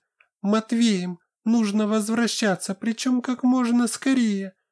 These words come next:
Ночью погода станет ещё хуже, нужно спрятаться в русле, за холмами и лесами, пока не поздно. Глядя на вынырнувшую из кармана малютку,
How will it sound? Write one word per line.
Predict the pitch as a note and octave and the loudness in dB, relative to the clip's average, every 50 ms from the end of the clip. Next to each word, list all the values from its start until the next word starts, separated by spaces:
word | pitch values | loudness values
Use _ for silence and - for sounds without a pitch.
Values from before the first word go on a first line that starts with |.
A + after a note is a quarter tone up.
| _ _ _ - | _ _ _ -4
Ночью | A3+ A3+ A3+ G#3+ G3+ - - - G3 | 0 0 0 0 -2 -2 -4 -4 -4
погода | F#3+ - G3 G3 F#3+ G#3+ A3 G#3 F#3+ G3+ F3+ | -2 -2 -2 -2 0 -2 -2 -2 -2 -4 -6
станет | - - - - G#3+ G#3 G3 F#3+ F#3 - | -6 -6 -4 -4 -2 -2 -2 -4 -4 -4
ещё | - G#3+ A3+ G#3 - - B3+ A#3+ G#3+ | -2 -2 -2 -2 -2 -2 -2 -2 -2
хуже, | - - - G#3+ G3+ F#3 E3 F3 F3 D#3+ - _ _ _ _ _ _ - | -2 -4 -2 -2 -2 -2 -2 -4 -8 -8 -12 _ _ _ _ _ _ -2
нужно | A3+ A3+ A3+ G#3 F#3+ G3 G#3 G3+ | 0 0 0 0 0 -2 -2 -2
спрятаться | F3+ - - - A3+ A3 G#3+ G#3 - A3 G3 - - A3 G#3+ | -2 -4 -4 -2 -2 0 -2 -2 -4 -6 -8 -6 -6 -6 -4
в | G#3 G#3+ | -2 0
русле, | A#3 A#3+ A3+ G3+ - - - F3+ F3+ | 0 0 0 0 -2 -4 -4 -4 -4
за | F3 F3+ G3+ | -2 -2 -4
холмами | F3+ - - A#3 A#3 A#3 A3+ A#3 A#3+ A#3 A#3 A3 G#3 G#3 F#3+ - - - _ _ _ - | -4 -4 -4 -4 -2 0 0 0 0 0 0 0 0 -2 -4 -6 -10 -20 _ _ _ -2
и | A3+ | 0
лесами, | A3 A3 A3+ G3+ - - - A3 G3+ F#3+ F#3+ F#3+ F#3+ | 0 0 0 -2 -2 -2 -2 -2 -2 -2 -2 -4 -4
пока | - - A3 G#3 - A#3 A#3 | -6 -6 -8 -6 -4 -2 0
не | A3+ A3 A3 | 0 0 -2
поздно. | - _ - A#3+ A#3 A3 F3+ E3+ - - F#3 E3+ - _ _ _ _ _ _ _ _ _ - | -2 _ 0 0 2 0 0 -2 -6 -8 -10 -10 -12 _ _ _ _ _ _ _ _ _ -16
Глядя | - G#2 A2 A#2 C3 C3+ C3 A2+ A2 A2 | -8 -4 -2 0 2 2 2 2 0 -2
на | G#2 G2+ G2+ | -2 -2 -2
вынырнувшую | F#2+ A2 C3+ D3 C3+ A#2+ A2+ G#2+ G#2 G#2 G2 - - - - G#2+ G#2 A2 | -2 0 2 2 2 2 2 0 -2 -2 -4 -6 -8 -8 -6 -4 -6 -6
из | - - - - - | -6 -10 -12 -10 -6
кармана | - A2+ G#2+ A2+ B2 C#3+ C3+ B2+ A2+ G#2+ | -4 -4 -2 -2 -2 0 0 0 -2 -2
малютку, | G#2 G2+ G#2+ A#2 C#3 D#3+ E3 - - - - G#2+ - | -2 -2 -2 0 0 -2 -2 -4 -8 -8 -8 -8 -8